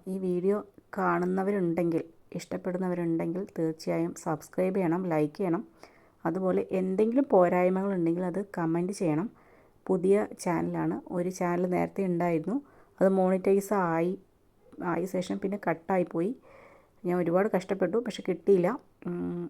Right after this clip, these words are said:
ഇതിപ്പോൾ വീണ്ടും എല്ലാം ഡിലീറ്റ് ചെയ്തിട്ട് ഞാൻ പുതുതായി തുടങ്ങിയതാണ്. ഒട്ട്-, അതിലൊരു മൂവായിരത്തഞ്ഞൂറ് സബ്സ്ക്രൈബേഴ്സൊക്കെ ഉണ്ടായിരുന്നു, എല്ലാം പോയി. ഇതിൽ നാല് സബ്സ്ക്രൈബേ ആയിട്ടുള്ളൂ. അപ്പോൾ ആരെങ്കിലും ഒന്ന് ഇഷ്ടപ്പെട്ട് കഴിഞ്ഞാൽ ഒന്ന്, ആ, സബ്സ്ക്രൈബ് ചെയ്യണം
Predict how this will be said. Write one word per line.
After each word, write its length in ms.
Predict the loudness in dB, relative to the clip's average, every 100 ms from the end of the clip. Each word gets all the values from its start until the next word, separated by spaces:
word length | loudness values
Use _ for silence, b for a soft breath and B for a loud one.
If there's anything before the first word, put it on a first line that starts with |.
| -8
ഇതിപ്പോൾ 280 | -8 -6 -4
വീണ്ടും 460 | -2 0 0 -2
എല്ലാം 280 | 0 2 2
ഡിലീറ്റ് 300 | 2 0 0
ചെയ്തിട്ട് 260 | 2 0 -2
ഞാൻ 140 | -6
പുതുതായി 400 | -4 -2 0 2
തുടങ്ങിയതാണ്. 680 | 2 2 0 0 0 0 -2 b b b b b
ഒട്ട്-, 400 | -2 -2 -4 0
അതിലൊരു 300 | 2 4 4
മൂവായിരത്തഞ്ഞൂറ് 760 | 4 4 4 4 4 4 4 4
സബ്സ്ക്രൈബേഴ്സൊക്കെ 840 | 6 4 4 4 6 4 2 0
ഉണ്ടായിരുന്നു, 540 | 2 2 2 2 -2 -4
എല്ലാം 300 | -2 0 0
പോയി. 240 | 0 -2 -4 b b b b b -6
ഇതിൽ 400 | -4 -2 -2 -4 -4
നാല് 280 | -2 0 2
സബ്സ്ക്രൈബേ 520 | 0 0 0 2 4
ആയിട്ടുള്ളൂ. 480 | 2 2 0 0 -2
അപ്പോൾ 720 | -4 -20 -20 _ _ _ -4
ആരെങ്കിലും 380 | -4 -2 -4 -2
ഒന്ന് 120 | -2
ഇഷ്ടപ്പെട്ട് 540 | -4 -4 -2 -2 0
കഴിഞ്ഞാൽ 360 | 2 2 0 0
ഒന്ന്, 180 | 0 -2
ആ, 440 | -2 -4 -4 -6 -4
സബ്സ്ക്രൈബ് 540 | -6 -6 -2 0 0
ചെയ്യണം 340 | 0 0 -2